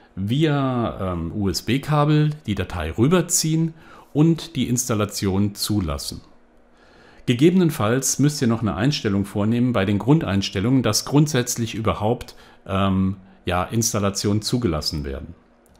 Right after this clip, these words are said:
Kann sein, dass das jetzt bei mir schon eingeschaltet ist und dass das bei euch noch erscheint. Also so eine Sicherheitsmeldung, ähm, dass Installationen grundsätzlich nicht zugelassen werden, dann müsst ihr eben diese Einstellung, die dann aufpoppt,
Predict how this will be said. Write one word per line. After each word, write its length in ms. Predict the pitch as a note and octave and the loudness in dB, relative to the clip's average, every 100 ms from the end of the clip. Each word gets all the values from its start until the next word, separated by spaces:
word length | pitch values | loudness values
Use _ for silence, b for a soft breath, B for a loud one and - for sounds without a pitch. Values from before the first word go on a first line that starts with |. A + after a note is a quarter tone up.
| _ | _
Kann 180 | - A#2+ | 0 2
sein, 240 | A#2+ G#2+ B2+ | 2 0 -2
dass 160 | A2+ | -4
das 160 | A#2+ A2 | -4 -4
jetzt 160 | G#2+ - | -4 0
bei 100 | F#2+ | 2
mir 200 | A2 A2+ | 2 0
schon 180 | A2 | -2
eingeschaltet 680 | E2 A2+ B2 - E2+ E2+ E2 | 0 0 0 -2 -4 -4 -6
ist 200 | - - | -6 -4
und 100 | A#2 | -2
dass 180 | A2+ - | -2 -2
das 140 | A#2 | -4
bei 80 | F#2+ | -2
euch 280 | F2+ G#2+ - | 0 0 0
noch 140 | G2 | -2
erscheint. 600 | F#2 F#2 - F2+ D#2+ C#2+ | -2 -4 -2 0 -2 -6
Also 240 | - G2 G2 | -8 -8 -4
so 120 | G2+ | -2
eine 140 | F#2+ | 0
Sicherheitsmeldung, 960 | F2 B2+ A#2+ A#2 - A2+ A2+ A2+ A2 A2 B B B B B B A#2 | -2 -4 -2 -2 0 2 2 2 0 0 B B B B B B -2
ähm, 320 | G#2 G2+ G2+ | 2 2 2
dass 400 | F#2+ - - _ _ - | -2 -4 -10 _ _ 4
Installationen 800 | D3 D3 A#2 G#2 G2+ A#2 A2 G#2 | 4 6 2 0 0 0 2 2
grundsätzlich 640 | A2 G#2+ A2+ A2+ - G#2 | 0 2 2 0 0 0
nicht 220 | G#2+ - - | -2 -2 -2
zugelassen 600 | D3+ C3+ F#2+ F#2 F#2+ E2+ | 0 2 2 0 -2 -2
werden, 460 | D#2+ F2+ C#3 D3+ B B B B | -2 0 -2 -2 B B B B
dann 360 | F#2 A#2+ C3+ | 0 2 2
müsst 240 | B2 C3+ - | 2 0 -2
ihr 80 | G#2 | 0
eben 200 | A2+ A2+ | 0 0
diese 300 | C#3+ - A2 | 0 -2 0
Einstellung, 640 | A2+ A2+ - G#2+ A2+ A2+ | 0 -2 -2 0 2 2
die 120 | G#2+ | 0
dann 180 | F#2 E2+ | -4 -2
aufpoppt, 600 | F#2+ A#2 - G#2+ G2+ | -2 -2 -4 -6 -6